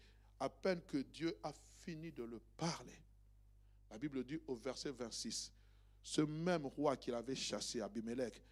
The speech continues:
vint de Guérar auprès de lui, avec Uzat, son ami, et Picol, chef de son armée. Isaac leur dit, « Pourquoi venez, ven-, venez-vous vers moi, puisque vous me haïssez, et, vous me haïssez et vous m'avez renvoyé de chez vous ? »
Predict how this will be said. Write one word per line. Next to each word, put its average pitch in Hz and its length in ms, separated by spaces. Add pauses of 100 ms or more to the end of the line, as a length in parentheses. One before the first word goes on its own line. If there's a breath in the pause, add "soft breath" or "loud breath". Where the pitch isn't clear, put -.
(180 soft breath)
vint 135 260
de 117 140
Guérar 113 480 (100)
auprès 123 320
de 117 120
lui, 107 280 (280 soft breath)
avec 117 260 (180)
Uzat, 127 400 (320 soft breath)
son - 300
ami, 117 360
et 123 80
Picol, 117 600 (340 soft breath)
chef 135 300
de 120 80
son 113 280
armée. 101 300 (340 soft breath)
Isaac 123 300
leur 131 200
dit, « 123 120 (140)
Pourquoi 151 380
venez, 127 320
ven-, 127 440
venez-vous 131 540
vers 123 220
moi, 123 260
puisque - 260
vous 117 140
me 113 180
haïssez, 110 380 (280 loud breath)
et, - 80 (120)
vous 127 320
me 127 180
haïssez 127 420
et 143 60
vous 123 140
m'avez 123 220
renvoyé 127 420
de 120 100
chez 107 220
vous ? » 101 180